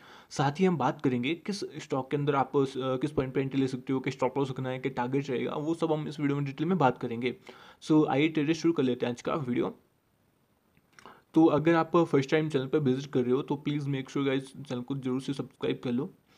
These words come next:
And अभी तक आपने वीडियो को लाइक नहीं किया है तो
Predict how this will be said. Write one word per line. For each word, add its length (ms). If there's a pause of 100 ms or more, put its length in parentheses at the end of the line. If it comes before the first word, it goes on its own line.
(240)
And 160
अभी 240
तक 180
आपने 240
वीडियो 260
को 60
लाइक 220
नहीं 260
किया 200
है 60
तो 200